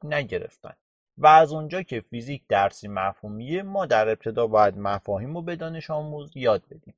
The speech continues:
و توی سالهای اخیر به شدت مشاهده شده که از مثالها یا تمرینهای کتاب درسی یا همون سوالهای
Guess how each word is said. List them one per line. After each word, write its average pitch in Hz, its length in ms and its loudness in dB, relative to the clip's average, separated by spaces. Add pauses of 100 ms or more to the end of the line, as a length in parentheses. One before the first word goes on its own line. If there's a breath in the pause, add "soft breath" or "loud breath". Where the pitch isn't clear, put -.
(420)
و 135 460 6
توی 240 260 -6
سالهای 147 580 2
اخیر 120 580 0
به 131 120 -4
شدت 131 500 -4
مشاهده 107 480 -10
شده 180 400 -10 (340)
که - 200 -6
از 131 280 0
مثالها 131 800 2
یا 104 220 0
تمرینهای 110 1080 -6
کتاب 98 440 -4
درسی 90 720 -4 (300)
یا 110 120 0
همون 110 380 -2
سوالهای 98 840 -2